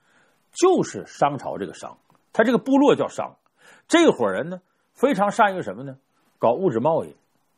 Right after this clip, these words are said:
我搁这个交换你什么什么的。商朝当时有一个祖宗叫王亥，王亥伏牛嘛，说他怎么呢？呃，知道在牛鼻子这穿一个孔，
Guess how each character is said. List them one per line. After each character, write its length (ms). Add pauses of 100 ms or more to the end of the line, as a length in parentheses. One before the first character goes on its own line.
(240)
我 160
搁 160
这 140
个 80
交 200
换 200
你 80
什 160
么 100
什 80
么 80
的。 100 (400)
商 220
朝 160
当 180
时 140
有 180
一 120
个 140
祖 200
宗 160
叫 80
王 220
亥， 260
王 180
亥 140
伏 160
牛 220
嘛， 140 (380)
说 140
他 140
怎 160
么 80
呢？ 120 (300)
呃， 120
知 200
道 140
在 140
牛 180
鼻 180
子 120
这 80
穿 300
一 60
个 80
孔， 320